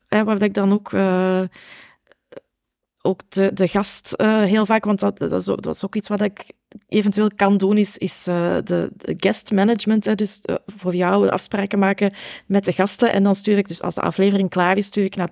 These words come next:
die gast van die podcast, eh, een mailtje om te zeggen, eh, de aflevering is klaar, eh, het was een mooi gesprek en, eh,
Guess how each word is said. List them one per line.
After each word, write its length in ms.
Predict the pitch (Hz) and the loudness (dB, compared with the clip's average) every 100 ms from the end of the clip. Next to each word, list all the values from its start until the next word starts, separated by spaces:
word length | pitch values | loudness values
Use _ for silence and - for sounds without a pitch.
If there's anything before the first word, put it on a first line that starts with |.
| _ | _
die 120 | 175 | -12
gast 320 | 165 165 - | -10 -10 -12
van 100 | - | -8
die 100 | 180 | -6
podcast, 580 | - 180 - 196 185 - | -6 -8 -8 -6 -6 -6
eh, 140 | 185 170 - - - | -6 -6 -8 -14 -2
een 120 | 196 | 2
mailtje 380 | 190 196 - 208 | 4 2 2 2
om 100 | 202 | 2
te 100 | 180 | 0
zeggen, 460 | - 190 208 208 196 | 2 2 4 4 4
eh, 100 | 180 | 0
de 140 | 185 185 | 0 -2
aflevering 540 | 165 - 190 180 180 | -2 -4 -4 -2 -4
is 140 | 180 - | -6 -2
klaar, 360 | 247 240 240 | 0 2 2
eh, 560 | 254 - - - - 190 | 0 -4 -18 -18 -4 -2
het 120 | 185 | 0
was 140 | 185 | -2
een 80 | 185 | -2
mooi 220 | 175 180 | 0 0
gesprek 500 | 175 190 - 254 262 | 0 -2 0 2 2
en, 420 | - - 190 190 196 | -2 0 2 2 0
eh, 300 | 185 180 | -2 0